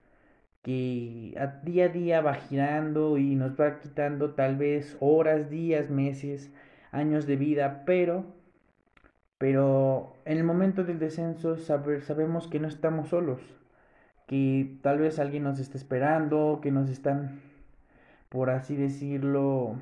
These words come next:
ayudando para no sentirnos solos. Vamos a tener ese amigo, a esa prima, a ese hermano, a esa tía, a, a vuestros padres, eh,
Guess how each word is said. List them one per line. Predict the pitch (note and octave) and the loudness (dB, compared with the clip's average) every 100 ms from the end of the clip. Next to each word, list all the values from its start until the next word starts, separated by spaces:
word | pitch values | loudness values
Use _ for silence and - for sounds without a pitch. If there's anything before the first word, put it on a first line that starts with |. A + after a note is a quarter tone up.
| - - _ - - _ _ - _ | -14 -20 _ -20 -20 _ _ -20 _
ayudando | C3 C#3+ D3+ D#3 D#3+ D3+ D3+ G3 - - _ _ _ - | -6 0 2 2 0 0 -4 -6 -12 -20 _ _ _ -2
para | C3 D3 | 2 2
no | E3 | 0
sentirnos | E3+ F3 E3+ E3+ E3 E3 D#3+ | 0 -4 0 0 2 -2 -4
solos. | - F#3 F#3 C#3+ A#2+ - - - _ _ _ _ _ _ _ | -6 2 4 4 0 -6 -18 -20 _ _ _ _ _ _ _
Vamos | C#3 D3 | 0 2
a | D3 | -2
tener | C#3 C3 C3+ | -2 -2 0
ese | C3+ C3+ | -2 -4
amigo, | A#2+ D3 D#3+ D#3 C#3+ C#3+ D3 D3 | -2 0 0 0 2 2 2 -2
a | C3+ | -4
esa | B2+ B2+ A2+ | -6 -4 -6
prima, | C3 C#3 C#3 C3 B2 | 0 2 2 0 0
a | B2+ | -2
ese | B2 A#2+ | -4 -6
hermano, | A#2 B2+ C3+ C#3+ C3+ C3 | -4 -2 0 0 0 0
a | C3 | -2
esa | C3 B2 - | -4 -6 -6
tía, | F3 F#3 E3+ D#3 D3 - - - _ _ _ _ _ | -4 0 0 0 -4 -10 -20 -20 _ _ _ _ _
a, | A2+ A2+ A2+ A2+ A2+ A2+ A2+ - - _ _ | -8 -4 -4 -4 -4 -6 -10 -14 -20 _ _
a | B2 B2 - - | -4 -4 -6 -10
vuestros | C#3 C#3 C3+ C3 C3+ - B2 | -2 0 0 0 -4 -2 -10
padres, | - C#3 C#3+ C#3+ C3+ C3+ C3+ C3+ - - _ _ _ _ _ _ | -4 2 4 4 4 2 0 -2 -12 -20 _ _ _ _ _ _
eh, | B2 A2+ A2 A2 G#2+ | -6 -4 -4 -4 -8